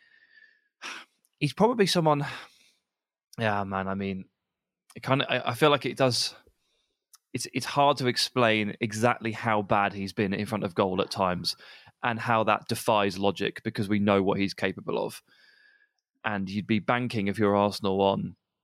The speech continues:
really getting him to rediscover that quite quickly. Although, of course, the fact that he can play across the front three in three different positions does give you a nice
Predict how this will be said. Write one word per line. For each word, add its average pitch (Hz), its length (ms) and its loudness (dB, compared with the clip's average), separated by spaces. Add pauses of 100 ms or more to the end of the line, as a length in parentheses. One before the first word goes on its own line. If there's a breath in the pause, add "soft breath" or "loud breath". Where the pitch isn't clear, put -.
(240)
really 107 600 2 (100)
getting 107 260 0
him 101 160 0
to 104 100 -4
rediscover 101 540 0
that 98 160 -2
quite 98 260 -2
quickly. 98 500 -6 (260)
Although, 135 240 6
of 117 100 2
course, 127 240 0
the 120 60 -6
fact 113 200 2
that 107 80 -8
he 107 100 -4
can 113 100 -4
play 107 200 2
across 107 280 -2
the 113 100 -4
front - 280 -2
three 101 300 -2
in 98 100 -2
three 101 240 -2
different 101 240 -6
positions 98 460 -6
does 113 240 2
give 110 140 -2
you 101 140 -2
a 101 60 0
nice 117 680 0